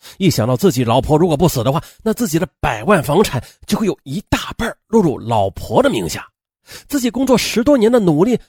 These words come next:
这不就白费了吗？想到这里，他又坚强起来，把心一横，又到宠物市场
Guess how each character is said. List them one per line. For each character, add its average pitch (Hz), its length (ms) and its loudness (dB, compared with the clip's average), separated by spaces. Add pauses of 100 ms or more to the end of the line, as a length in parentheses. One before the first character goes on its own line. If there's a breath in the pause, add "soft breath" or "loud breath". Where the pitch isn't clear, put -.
(140)
这 120 140 -4
不 107 100 -6
就 107 140 0
白 98 220 -4
费 135 180 -4
了 123 100 -4
吗？ 117 80 -10 (760 loud breath)
想 123 260 -2
到 151 120 4
这 165 180 0
里， 135 320 -2 (220)
他 - 120 -4
又 107 80 2
坚 117 280 2
强 107 180 0
起 90 80 -6
来， 85 100 -14 (520)
把 92 240 -4
心 143 200 -2
一 175 140 2
横， - 340 -2 (180)
又 247 200 4
到 202 100 2
宠 - 160 -4
物 165 120 0
市 185 120 0
场 110 240 -4